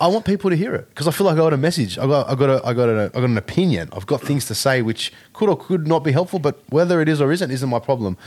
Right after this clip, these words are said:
I just wanna get it out there. But this, what it's done, they've, they've revolutionized the way we do things. Business is on Instagram. You can go on the tab. I didn't realize this, honestly, not too long ago. Not,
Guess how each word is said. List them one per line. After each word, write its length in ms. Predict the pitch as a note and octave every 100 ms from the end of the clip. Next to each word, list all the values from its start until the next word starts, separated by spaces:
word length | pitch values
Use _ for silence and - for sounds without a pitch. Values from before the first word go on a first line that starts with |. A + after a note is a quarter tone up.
| - - - _
I 80 | C#3+
just 140 | C#3+ B2+
wanna 140 | A#2+
get 120 | A2+
it 60 | G2+
out 160 | F#2+ -
there. 160 | - _ _ _ - - _ _ _ -
But 320 | C3 A#2+ A2 -
this, 540 | G3+ A3 - - - _ _ _ _ _ _ _ _ _
what 180 | C#3 F#3
it's 160 | F3 -
done, 440 | C3+ E3+ F#2+ E2 - _ _ _ _ _
they've, 280 | G3+ A3 C#3
they've 200 | F#3+ D#3
revolutionized 720 | C3 A#2 A#2 D3 D#3 A2+ G#2 G2+
the 40 |
way 160 | G#2+ G#2
we 120 | G2+
do 180 | C#3 A#3+
things. 340 | E2+ - - _ - - -
Business 360 | A3+ C4 A3+
is 140 | E3 C#3+
on 80 | E3
Instagram. 500 | G#3+ G#3 D3 F#2 D#2+ - _ _ - -
You 100 | F3+
can 140 | G#3+ E3+
go 200 | F3 F3+
on 80 | D3
the 40 |
tab. 240 | - F3 B2
I 60 |
didn't 180 | D#3 D3+
realize 240 | D#3 B2+ A2
this, 100 | - -
honestly, 340 | C#3+ E3+ - F#2
not 220 | C3 C#3+
too 120 | C3
long 200 | A#2+ B2+
ago. 220 | A#2+ G2
Not, 260 | B2+ F#3+